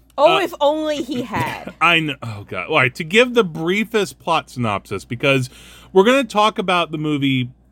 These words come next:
Speaker 2: m-, fairly generally, and then we will have a spoiler section, which is where we'll go, you know, extra ham on this Purge sandwich. <laughs> Uh, <laughs> you know, we'll add some mustard and, you know,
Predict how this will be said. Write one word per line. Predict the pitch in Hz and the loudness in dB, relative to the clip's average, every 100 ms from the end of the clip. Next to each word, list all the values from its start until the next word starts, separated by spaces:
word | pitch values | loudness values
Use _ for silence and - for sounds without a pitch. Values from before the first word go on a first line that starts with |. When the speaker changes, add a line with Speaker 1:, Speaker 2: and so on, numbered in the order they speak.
| _ _ _ _ 196 | _ _ _ _ -4
Speaker 2:
m-, | 185 196 - - - - 180 - | -2 -2 -6 -16 -18 -18 -10 2
fairly | 247 247 233 202 | 4 4 2 -2
generally, | 139 156 165 165 160 147 139 131 123 - _ - | -2 0 0 0 -2 0 2 0 -4 -20 _ -6
and | 151 | -2
then | 170 180 | 0 2
we | 175 175 | 0 2
will | 185 190 | 2 2
have | 170 170 | 2 2
a | 151 | 0
spoiler | - 165 156 139 120 | -4 -2 0 2 0
section, | - 127 107 - 110 98 107 - _ _ | -2 -4 -4 -4 -4 -4 -6 -12 _ _
which | 120 123 | -4 0
is | 123 | 2
where | 147 143 | 4 4
we'll | 135 | 2
go, | 131 139 127 120 117 110 - | 2 2 2 2 0 -6 -14
you | 135 113 | -8 -6
know, | 104 - | -8 -8
extra | 131 - 127 | -8 -6 -6
ham | 117 117 117 | 0 2 2
on | 113 107 | 2 0
this | 107 - | -2 -4
Purge | - 110 107 104 - | -2 0 -2 -6 -14
sandwich. | - 135 110 104 - - - | -2 0 0 -2 -6 -8 -6
<laughs> | 285 | -2
Uh, | 285 156 143 - 220 | 2 2 2 0 -2
<laughs> | 156 | 0
you | 214 165 | 2 2
know, | 135 123 | 2 0
we'll | 151 156 | 0 0
add | 151 131 | 0 -2
some | 143 | -2
mustard | 123 120 - 123 110 | -2 -2 -4 -6 -6
and, | 107 107 107 | -6 -8 -8
you | 127 | -6
know, | 113 104 | -4 -4